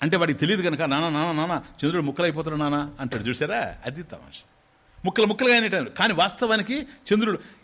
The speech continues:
ఇది సమస్య. ఎవరికి సమస్య అంటే పిల్లవాడికి సమస్య. పిల్లవాడికి ఎందుకు సమస్య తెలుసా? అజ్ఞానాత్. వాడికి అజ్ఞానం ఉంది కనుకనే సమస్య, జ్ఞానం ఉంటే సమస్య లేదు. ఇప్పుడు జ్ఞానం కలగాలంటే ఇది పరిష్కారం,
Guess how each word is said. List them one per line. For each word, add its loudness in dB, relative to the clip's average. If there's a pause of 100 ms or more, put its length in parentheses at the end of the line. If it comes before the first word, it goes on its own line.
ఇది 4
సమస్య. 2 (200)
ఎవరికి 4
సమస్య 0
అంటే -2 (180)
పిల్లవాడికి 2
సమస్య. -2 (200)
పిల్లవాడికి 6
ఎందుకు 2
సమస్య -2
తెలుసా? -2 (100)
అజ్ఞానాత్. -2 (1500)
వాడికి 4
అజ్ఞానం 2
ఉంది 2
కనుకనే 2
సమస్య, -4 (240)
జ్ఞానం 4
ఉంటే 0
సమస్య -2
లేదు. -4 (480)
ఇప్పుడు -4
జ్ఞానం 0
కలగాలంటే 0
ఇది -4
పరిష్కారం, -6